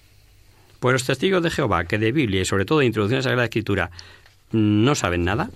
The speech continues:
o saben muy poco, para aclarar este pasaje dicen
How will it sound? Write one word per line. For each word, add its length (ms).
o 340
saben 280
muy 140
poco, 360
para 200
aclarar 340
este 220
pasaje 480
dicen 420